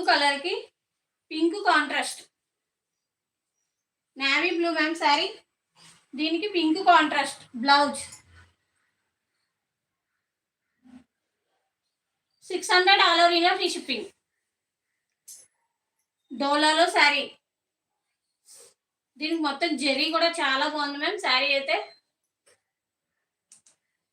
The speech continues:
శారీ మొత్తం చూడండి, పింక్ కాంట్రాస్ట్, నేవీ బ్లూకి పింక్ కాంట్రాస్ట్. నచ్చితే స్క్రీన్ షాట్. సిక్స్ హండ్రెడ్ all over India free shipping.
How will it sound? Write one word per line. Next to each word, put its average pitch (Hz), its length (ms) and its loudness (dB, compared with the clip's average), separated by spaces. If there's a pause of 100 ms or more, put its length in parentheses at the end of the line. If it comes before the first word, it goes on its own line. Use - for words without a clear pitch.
(580)
శారీ 262 260 0
మొత్తం 302 300 -4
చూడండి, 294 400 -2
పింక్ 330 340 -4
కాంట్రాస్ట్, 294 580 0
నేవీ 277 320 2
బ్లూకి 311 300 -4
పింక్ 320 260 -2
కాంట్రాస్ట్. 277 540 0 (500)
నచ్చితే 311 360 -4
స్క్రీన్ 302 340 -4
షాట్. - 240 -4 (560)
సిక్స్ - 380 -8
హండ్రెడ్ 359 300 2
all 302 160 4
over 311 160 0
India 311 200 2
free 440 180 -4
shipping. - 320 -12